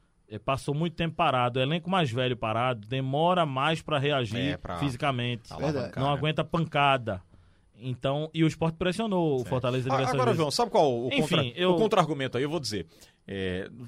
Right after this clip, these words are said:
Speaker 2: colocando aqui,
Speaker 1: Uhum.
Speaker 2: hipoteticamente, tudo no futebol é hipotético, né? Porque tudo pode acontecer
Speaker 1: É, claro.
Speaker 2: no, em jogos importantes.
Speaker 1: Ninguém tá certo e errado aqui,
Speaker 2: Não,
Speaker 1: não.
Speaker 2: lógico.
Speaker 1: Nem eu dizendo que é o Fortaleza,
Speaker 2: É.
Speaker 1: nem você
Speaker 3: É.
Speaker 1: que é o
Speaker 2: O, o Ceni,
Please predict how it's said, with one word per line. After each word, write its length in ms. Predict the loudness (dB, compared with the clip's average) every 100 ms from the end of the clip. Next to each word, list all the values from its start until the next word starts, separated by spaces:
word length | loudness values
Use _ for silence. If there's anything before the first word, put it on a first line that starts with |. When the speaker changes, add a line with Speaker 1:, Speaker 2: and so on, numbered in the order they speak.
| -4
Speaker 2:
colocando 360 | 2 4 4 4
aqui, 120 | 2
Speaker 1:
Uhum. 80 | 2
Speaker 2:
hipoteticamente, 640 | 2 2 -2 -2 -4 -6 -4
tudo 200 | -4 -2
no 80 |
futebol 380 | -4 -2 0 2
é 40 | 2
hipotético, 500 | -2 0 0 0 -4
né? 120 | -8
Porque 120 | -8
tudo 200 | -8 -6
pode 180 | -2 -2
acontecer 480 | -2 -2 0 2 2
Speaker 1:
É, 20 |
claro. 280 | 2 2 0 -6
Speaker 2:
no, 100 | -10
em 120 | -6
jogos 240 | -4 -4 -4
importantes. 460 | 0 0 0 -2
Speaker 1:
Ninguém 160 | 2 4
tá 160 | 8 8
certo 260 | 8 6
e 20 | 6
errado 220 | 6 6
aqui, 160 | 4
Speaker 2:
Não, 180 | 4 4
Speaker 1:
não. 60 | 4
Speaker 2:
lógico. 200 | 4 6 6
Speaker 1:
Nem 80 |
eu 80 | 6
dizendo 260 | 4 2 4
que 40 |
é 40 | 2
o 60 |
Fortaleza, 420 | 4 4 6 4 4
Speaker 2:
É. 20 |
Speaker 1:
nem 80 | 2
você 200 | 4 4
Speaker 3:
É. 60 | 2
Speaker 1:
que 40 |
é 40 |
o 40 | 2
Speaker 2:
O, 240 | 0 2
o 40 | 0
Ceni, 560 | 2 2 2 0 -4